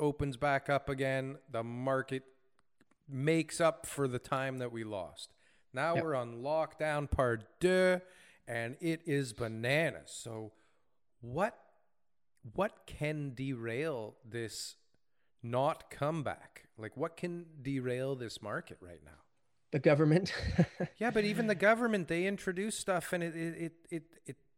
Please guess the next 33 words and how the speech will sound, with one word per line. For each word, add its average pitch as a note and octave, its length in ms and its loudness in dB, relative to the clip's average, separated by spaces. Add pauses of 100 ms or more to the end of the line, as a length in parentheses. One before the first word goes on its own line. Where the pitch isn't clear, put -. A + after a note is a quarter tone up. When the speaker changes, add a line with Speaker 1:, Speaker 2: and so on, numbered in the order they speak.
(360)
Speaker 1:
it C3 100 -14
doesn't F#3 300 -2
take F3+ 260 -4
long F#3 340 -4
before D3+ 260 -4
the C#3+ 80 -2
market D3+ 340 2
Speaker 2:
Well, D#3 120 6
Speaker 1:
steamrolls E3 640 0
through G#3+ 320 0
it. - 100 -10 (480)
Speaker 2:
Well, D#3+ 180 8
Monday, D3+ 600 8
they've B2+ 200 4
got B2+ 240 4
maybe B2+ 220 2
some B2+ 180 0
new B2+ 120 4
announcements B2 540 0
coming B2 300 0
in. D#3+ 200 2
So, B2+ 260 2
you B2 140 0
know, C#3 120 2
maybe C#3 360 6
they C3 220 6
may C3+ 500 6
suspend D3 580 2
in-person C3 680 0
showings A#2+ 460 0
for B2 160 -2
real A#2+ 200 0
estate, A#2+ 360 -2